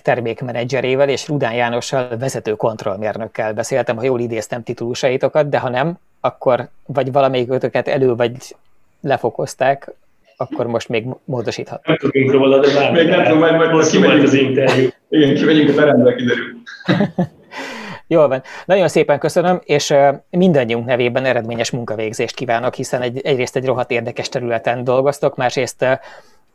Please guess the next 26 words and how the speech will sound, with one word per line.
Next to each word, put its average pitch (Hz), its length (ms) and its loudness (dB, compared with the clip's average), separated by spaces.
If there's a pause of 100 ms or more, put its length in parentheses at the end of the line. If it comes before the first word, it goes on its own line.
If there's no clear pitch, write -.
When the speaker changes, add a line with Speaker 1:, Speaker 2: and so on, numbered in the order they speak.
(420)
Speaker 1:
hozzáadott, 127 920 -2 (300)
G 170 260 2
D 131 140 2
P-hez 135 320 -2
érdemi 123 320 0
hozzáadott 120 500 -2
értéket 123 520 0
termeltek, 127 500 0
ráadásul 127 580 0 (400)
úgy, 131 220 -4
hogy 131 160 0
a, 131 360 0 (420)
ugye 139 240 -2
Magyarországnak 135 800 0
az 127 100 -4
autóiparhoz 131 600 0
rengeteg 123 440 -2
sok - 180 -6
köze 123 220 -4
van, 139 120 -2
és 123 160 -4
nagyon 117 300 -2
sokan 117 300 -4
élünk 113 440 -6
belőle, 120 420 -2 (560)
de 120 520 0